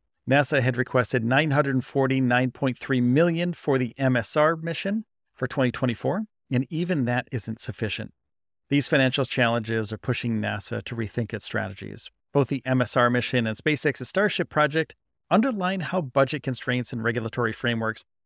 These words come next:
are often as challenging as the scientific and technical hurdles involved.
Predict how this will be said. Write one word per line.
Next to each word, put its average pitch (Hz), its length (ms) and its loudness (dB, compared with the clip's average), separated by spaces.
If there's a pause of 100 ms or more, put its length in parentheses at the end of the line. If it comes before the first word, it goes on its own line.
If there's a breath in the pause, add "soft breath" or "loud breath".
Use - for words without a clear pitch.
(100)
are 139 140 0
often 147 280 0
as 131 140 0
challenging 113 500 -2
as 107 120 -6
the 110 80 -8
scientific 123 960 -2
and 127 180 -6
technical 120 560 -4
hurdles 104 480 -4
involved. 107 640 -4